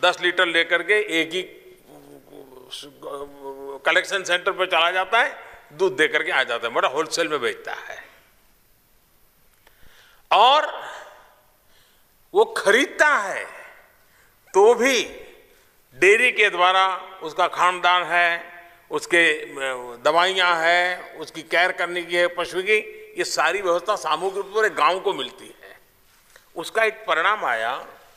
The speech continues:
कि डेयरी में उसको कोई न कोई ताकत मिलती रही, वो बचता रहा, अतिरिक्त आय का साधन बना।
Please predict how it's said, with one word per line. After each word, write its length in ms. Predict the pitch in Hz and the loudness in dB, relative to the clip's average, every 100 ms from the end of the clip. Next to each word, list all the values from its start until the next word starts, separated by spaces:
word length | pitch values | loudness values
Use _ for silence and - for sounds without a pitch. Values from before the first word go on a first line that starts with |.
| _ _ _ _ _ _ | _ _ _ _ _ _
कि 100 | 180 | -8
डेयरी 480 | 143 107 151 185 202 | -6 -2 0 0 -2
में 440 | 139 127 147 - - - _ _ _ _ - - _ _ | -4 -6 -6 -12 -20 -20 _ _ _ _ -20 -20 _ _
उसको 300 | 160 - 190 190 - - - _ _ _ _ - | -12 -4 -4 -4 -10 -20 -20 _ _ _ _ -2
कोई 180 | 170 185 | 0 0
न 60 | |
कोई 340 | 180 202 233 247 - - - - | 2 2 0 -4 -16 -20 -14 -2
ताकत 320 | 156 - 202 | -2 0 -4
मिलती 360 | 170 170 - 180 | -4 -10 -4 -4
रही, 220 | 170 208 | -2 -2
वो 120 | 208 | -2
बचता 360 | 143 139 - 147 | -2 -4 -2 -2
रहा, 500 | 120 - - - _ _ _ _ _ - - | -2 -6 -16 -20 _ _ _ _ _ -10 -6
अतिरिक्त 480 | 156 202 226 - - | -2 0 0 -2 0
आय 220 | 160 185 | 2 2
का 140 | 220 | -2
साधन 440 | 196 - 170 190 170 | -6 -2 0 0 -2
बना। 340 | 139 98 82 | -4 -6 -14